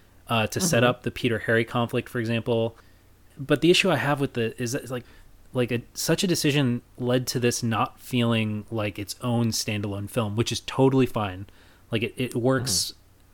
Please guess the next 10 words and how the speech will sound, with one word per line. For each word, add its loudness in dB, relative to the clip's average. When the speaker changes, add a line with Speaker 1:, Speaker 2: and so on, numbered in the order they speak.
Speaker 2:
Mm-hmm. 2
Speaker 1:
mostly 6
as 2
a -2
standalone, 0
and -6
it -4
works -2
really 0
well -4